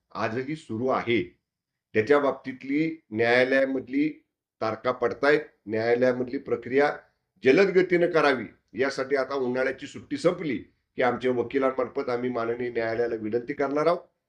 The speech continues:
आणि त्या प्रक्रियेमध्ये हे जे आता आज वक्तव्य श्रीमती आमदारांनी परत माझं नाव घेऊन केलं, जुनं मी एक जे त्यांना आबरू नुकसानीचं प्रकरण न्यायालयामध्ये प्रलंबित आहे, त्याच्यामध्ये ही अधिकची माहिती सुद्धा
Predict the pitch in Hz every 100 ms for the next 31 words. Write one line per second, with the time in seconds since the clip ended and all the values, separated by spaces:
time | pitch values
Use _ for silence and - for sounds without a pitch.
0 | _ 104 127 143 - 156 185 214 - _
1 | _ 143 135 - 147 160 160 151 175 190
2 | 123 - _ _ - 160 214 226 202 190
3 | 160 165 165 160 156 151 147 143 143 143
4 | 135 131 135 143 143 175 262 233 202 165
5 | 170 160 156 147 143 139 147 - - _
6 | _ _ _ 107 151 214 240 220 208 170
7 | 190 185 170 165 160 151 160 151 147 147
8 | 147 151 135 139 139 139 131 131 127 127
9 | 127 - 123 123 117 - 143 185 - _
10 | _ - 127 131 175 175 185 165 190 156
11 | 147 214 - 233 202 190 214 214 208